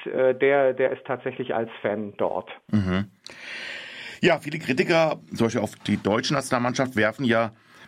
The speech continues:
Speaker 2: äh, der Mannschaft auch vor, dass ihr Protest oder, ähm, nur halbherzig sei. Homophobie ist ja auch in der Bundesliga zum Beispiel durchaus gang und gäbe. Aktive schwule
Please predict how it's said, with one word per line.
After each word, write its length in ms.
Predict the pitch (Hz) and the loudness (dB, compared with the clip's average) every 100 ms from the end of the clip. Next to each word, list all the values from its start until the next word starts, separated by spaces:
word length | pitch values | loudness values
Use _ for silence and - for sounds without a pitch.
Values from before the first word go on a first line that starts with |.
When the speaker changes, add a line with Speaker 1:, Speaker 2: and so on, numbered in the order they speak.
| - | -8
Speaker 2:
äh, 380 | - 117 - 101 | 0 0 0 -2
der 220 | 110 107 - - | 0 0 -2 -6
Mannschaft 360 | - 120 160 143 | 0 0 0 -2
auch 100 | 120 | -2
vor, 300 | - 120 143 | 2 4 4
dass 180 | 127 127 | 2 -2
ihr 100 | 107 | -2
Protest 400 | 104 104 135 - | -2 -2 -2 -2
oder, 140 | 98 - - | -4 -2 0
ähm, 400 | 104 104 104 107 | 2 4 6 6
nur 260 | 117 107 | 6 4
halbherzig 520 | 110 143 127 110 101 | 0 -2 -2 -2 -2
sei. 240 | - 92 87 | 0 0 2
Homophobie 520 | 101 117 104 101 110 | 2 2 2 4 4
ist 260 | 104 104 - | 4 0 0
ja 160 | 101 | 0
auch 120 | - | 2
in 60 | 107 | 2
der 80 | 92 | 2
Bundesliga 540 | 107 135 147 127 127 | 4 4 4 4 2
zum 120 | 110 | 0
Beispiel 340 | 107 101 110 101 - - - | -2 0 0 0 -4 -8 -2
durchaus 260 | 107 104 | 0 2
gang 160 | - 95 | 0 0
und 100 | 95 | 2
gäbe. 440 | 107 131 127 143 160 - - | 2 4 4 2 -2 -12 -10
Aktive 420 | - 120 - 127 127 | -4 -4 -2 -2 -2
schwule 420 | - 117 107 | 2 2 2